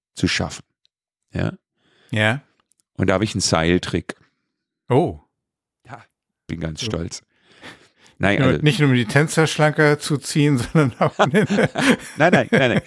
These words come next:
Speaker 1: nein. Also was ich gemacht habe, ich habe mir ein dickes orangenes Seil genommen und habe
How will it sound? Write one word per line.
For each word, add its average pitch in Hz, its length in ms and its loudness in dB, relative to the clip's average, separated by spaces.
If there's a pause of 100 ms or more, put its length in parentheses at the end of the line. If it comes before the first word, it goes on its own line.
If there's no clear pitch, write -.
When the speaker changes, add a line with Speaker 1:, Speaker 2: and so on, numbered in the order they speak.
Speaker 1:
nein. 214 120 -2
Also 135 180 2
was 165 160 2
ich 185 100 -2
gemacht 143 340 0
habe, 180 140 -2
ich 151 80 -2
habe 139 180 0
mir 127 140 2
ein 123 180 -4
dickes 190 300 -2
orangenes 113 720 0
Seil 95 400 0 (260)
genommen 113 440 0 (1040)
und 92 100 0
habe 117 140 0